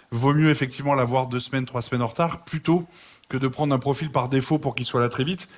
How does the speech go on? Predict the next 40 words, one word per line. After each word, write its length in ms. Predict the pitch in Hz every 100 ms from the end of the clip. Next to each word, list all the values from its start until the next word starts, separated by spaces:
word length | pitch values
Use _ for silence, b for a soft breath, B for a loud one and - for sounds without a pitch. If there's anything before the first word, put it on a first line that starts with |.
| B B B B
et 360 | 127 127 123 123
où 200 | 127 123
on 100 | 123
se 100 | -
rende 160 | 135 123
compte 180 | 170
que 100 | -
malheureusement 460 | 131 123 120 123 156
ça 140 | -
colle 180 | - 135
pas. 120 | 135
Donc, 180 | 120 113 - B B B -
moi, 120 | 151
je 100 | 165
trouve 200 | 175 170
que 120 | 160
c'est, 480 | - 151 143 139 135
c'est 140 | 151
plutôt 260 | 139 165 156
pas 140 | 156
mal. 180 | 156 196
Après, 280 | 175 175 151
Jean-Guy 240 | 143 143
a 40 | 135
raison 300 | 139 143 156
de 100 | 135
dire 200 | 135 127
on, 360 | 127 120 117
on, 40 | 120
il 60 |
baisse 220 | 123 131
certainement 460 | - 131 - 131 135
la, 160 | 127 117
la 100 | 120
pression. 400 | 127 120 190 202 B B B - -
Les 160 | 151
chiffres 320 | 151 - 196 -
qu'on 120 | 151
voit 180 | 151 156
passer 440 | 156 - 160 156